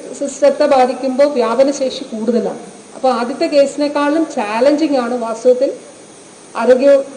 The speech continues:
മേഖലയെ സംബന്ധിച്ചിടത്തോളം ഈ കേസ്. അത് മാത്രമല്ല, നമുക്ക്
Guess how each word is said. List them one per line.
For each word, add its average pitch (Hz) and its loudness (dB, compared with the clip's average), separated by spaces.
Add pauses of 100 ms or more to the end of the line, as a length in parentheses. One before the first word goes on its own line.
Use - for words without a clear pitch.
മേഖലയെ 269 4
സംബന്ധിച്ചിടത്തോളം 254 -2
ഈ 214 -4 (100)
കേസ്. 185 -4 (800)
അത് 262 4
മാത്രമല്ല, 277 0 (680)
നമുക്ക് 262 0